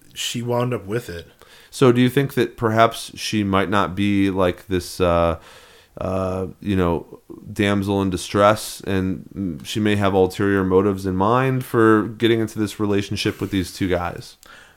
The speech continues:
Speaker 1: No, I don't think that that part is. I think that she had ulterior motives in stealing the, uh, file, but once, uh, he was disguised and took the file,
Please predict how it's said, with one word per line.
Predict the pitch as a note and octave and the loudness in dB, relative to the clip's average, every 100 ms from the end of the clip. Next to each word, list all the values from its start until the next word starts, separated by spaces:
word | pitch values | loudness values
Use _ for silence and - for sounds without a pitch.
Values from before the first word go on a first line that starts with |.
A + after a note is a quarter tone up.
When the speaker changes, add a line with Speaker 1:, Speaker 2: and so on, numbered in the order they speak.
| _ | _
Speaker 1:
No, | B2+ D3 F#3+ G3 | -4 2 6 6
I | E3+ F#3+ | 8 6
don't | G#3+ | 4
think | F#3+ F3 | 2 0
that | D3+ | 2
that | B2+ B2+ | 4 4
part | - A#2+ A2 G#2+ | 4 2 2 0
is. | A2+ A2 G2+ - - C3+ | 0 0 -2 -10 -14 0
I | D#3+ | 4
think | A3+ G3+ | 4 6
that | D#3+ - | 4 6
she | - C#3+ B2 A2 - - - - | 0 2 0 -4 -10 -20 -20 0
had | D3 | 6
ulterior | C#3+ C3 - C3+ B2 | 6 6 4 2 2
motives | A2+ A2+ A#2+ A2+ | 2 2 2 2
in | A2 A2+ G#2 | -4 -8 -8
stealing | G2 - B2 A#2+ A#2+ | -10 0 4 4 4
the, | A2 G2+ F2+ - _ | -2 -4 -6 -12 _
uh, | G#2 F#2+ E2+ - - | -12 -10 -10 -16 -14
file, | - G#2+ G#2+ G#2+ - - - - | -2 0 2 0 -6 -20 -10 0
but | B2 | 0
once, | B2 D#3+ F3 - - - - _ _ | 6 6 6 0 -2 -4 -14 _ _
uh, | G#2 G2 F2+ - _ _ _ - | -4 -4 -4 -12 _ _ _ -20
he | - B2+ A#2+ | -10 -4 0
was | A2+ F#2+ E2+ | 0 -2 -10
disguised | G#2+ G#2 A2 - A2+ A2 A2 G#2 | -14 -6 -2 4 6 6 4 0
and | - | -6
took | A#2+ | -6
the | A#2 | -6
file, | - G#2+ G#2 G2+ G2 | -4 -2 0 0 -4